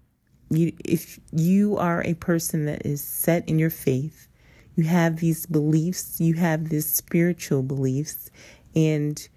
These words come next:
you're so strong in those faiths and beliefs. And if someone was to come and tell you, "No,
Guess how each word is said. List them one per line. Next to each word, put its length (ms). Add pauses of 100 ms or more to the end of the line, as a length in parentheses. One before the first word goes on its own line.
(2000)
you're 140
so 360
strong 1000
in 200
those 240
faiths 480
and 140
beliefs. 560
And 120
if 120
someone 580
was 220
to 180
come 600
and 140
tell 240
you, 460 (1500)
"No, 400